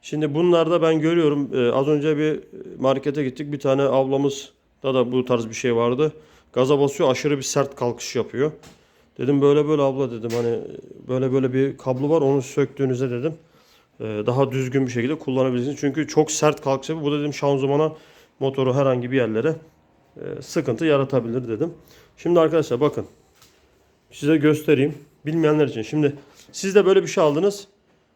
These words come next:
Biz de aldık mesela. Aşırı sert kalk. Gaza basıyoruz, küt ediyor. Böyle yani bir anda atıyor. Küt küt sesler vuruyor. Bu arızalanmasına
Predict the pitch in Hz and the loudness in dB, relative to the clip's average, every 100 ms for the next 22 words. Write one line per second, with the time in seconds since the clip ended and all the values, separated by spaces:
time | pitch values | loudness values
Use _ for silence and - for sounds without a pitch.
0 | _ - 175 175 160 143 135 131 180 185 | _ -8 -6 4 4 4 0 0 0 0
1 | 143 - 214 220 196 190 143 117 143 156 | 0 2 0 2 0 2 -2 0 2 2
2 | 180 175 233 - - 240 190 127 117 107 | 2 0 -4 -4 2 4 4 2 -2 2
3 | 151 151 151 147 190 175 190 175 175 180 | 2 4 2 2 2 2 0 0 0 0
4 | 110 - _ _ _ _ _ _ - 226 | 0 -2 _ _ _ _ _ _ -2 -2
5 | - - 220 - 160 156 196 156 143 185 | 0 -2 -2 2 0 4 2 2 0 2
6 | 175 - - 143 160 175 - - 151 147 | 4 2 0 -4 -2 0 0 2 4 4
7 | 175 180 175 175 180 180 | 2 4 0 0 0 -2